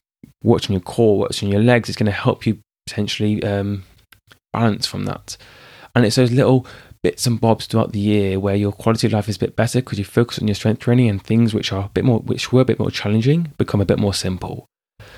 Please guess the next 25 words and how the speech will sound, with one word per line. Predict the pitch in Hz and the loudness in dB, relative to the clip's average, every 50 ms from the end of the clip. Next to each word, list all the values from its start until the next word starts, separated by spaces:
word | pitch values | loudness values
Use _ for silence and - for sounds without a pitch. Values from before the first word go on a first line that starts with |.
| - - _ _ _ _ - | -20 -20 _ _ _ _ -2
Uh, | 98 92 92 | 0 0 2
like | 95 95 - | 0 0 0
getting | - 107 95 - 104 98 | -2 -4 -4 -2 -4 -4
out | - | -4
to | - - | -6 -4
sea, | - 107 98 98 - - - - - - - - - - _ _ _ _ | -2 -2 -2 -2 -4 -8 -14 -18 -20 -20 -20 -20 -20 -20 _ _ _ _
like | - 104 101 - | -2 -2 0 2
getting | 117 110 107 | 4 4 4
out | 95 92 | 2 0
of | 104 | -2
a | - | -2
car | - 110 107 107 101 92 - - | 0 2 2 4 4 2 2 0
or | 101 95 95 95 - - - - _ - | 2 2 2 0 -2 -8 -20 -18 _ 0
feeling | 127 117 110 | 2 4 4
uncomfortable. | 104 98 - 127 117 - - - 104 - - - - - - _ - | 2 2 0 0 -2 -2 -2 -4 -4 -4 -6 -8 -14 -20 -12 _ -4
That's | 120 107 104 - | -4 -4 -4 -4
when | - 110 110 107 | -2 -2 -2 0
you | 104 101 | -2 -2
really | - - 110 110 123 127 123 117 | -4 -4 -2 2 4 4 4 2
focus | 113 - 113 - - - - - | 2 2 0 0 -2 -6 -8 -6
on | 107 98 98 | -4 -4 -4
your | 101 107 | -4 -2
fitness. | - 170 165 131 113 110 113 - - - - | 0 2 2 4 4 2 2 -2 -4 -6 -2
These | 139 131 139 139 - | 2 2 2 2 2
things | - 123 120 117 110 - | 0 0 2 0 -2 -4